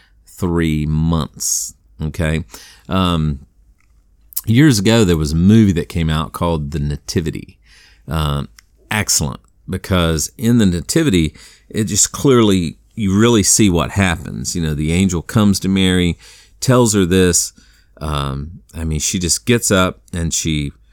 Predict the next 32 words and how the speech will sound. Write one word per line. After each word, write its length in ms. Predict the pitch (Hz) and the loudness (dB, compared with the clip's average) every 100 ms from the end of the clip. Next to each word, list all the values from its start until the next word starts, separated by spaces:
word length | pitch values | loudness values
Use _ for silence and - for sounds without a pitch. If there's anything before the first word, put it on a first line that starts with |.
| _ - | _ -6
runs 400 | 95 104 107 - | 0 4 4 2
to 80 | 101 | 2
Elizabeth 680 | 92 92 80 87 85 - - | 2 2 2 -2 -2 -4 -8
because 340 | 87 92 80 | -4 -2 -2
he 120 | 92 | -4
tells 340 | - 90 87 - | -4 -2 -2 0
her 200 | 87 80 | -2 -2
that 140 | - | -6
she's 300 | - 101 85 | -4 -2 -2
also 440 | 85 90 - - | -2 -2 -2 -6
pregnant. 520 | - - 60 73 92 - - - - | -6 -6 -6 -4 -6 -6 -14 -20 -18
So 300 | - - 107 | -6 0 2
she's 360 | 95 - 90 80 | 2 0 -2 -2
looking 440 | 87 107 - 104 | 0 0 0 -4
for 160 | 92 90 | -4 -6
someone 480 | - 92 87 85 76 | -4 -2 -2 -2 -4
to 160 | - | -6
be 340 | 71 73 90 98 | -8 -2 2 2
with. 480 | 82 73 73 113 - _ - _ - | 2 -2 -2 -6 -12 _ -20 _ -12
Of 120 | - | -6
course, 300 | - 107 - | 2 2 2
there, 240 | 104 98 - | 0 -4 -4
there 220 | 104 98 | -2 0
had 260 | 92 107 98 | 2 0 0
to 60 | 82 | 0
been 440 | 87 85 80 - | 0 0 -2 -4
just 360 | - 80 - - _ _ | -8 -8 -8 -8 _ _
massive 600 | 98 92 98 101 - 87 | 0 4 4 4 0 -2
amounts 360 | 85 85 82 - | 0 0 0 -6
of 80 | 76 | -8
confusion, 800 | 76 - 101 101 95 95 90 85 - - _ _ _ | -10 -4 0 2 2 0 0 -4 -10 -20 _ _ _
fear 680 | - - 110 101 98 92 | -8 0 2 4 4 2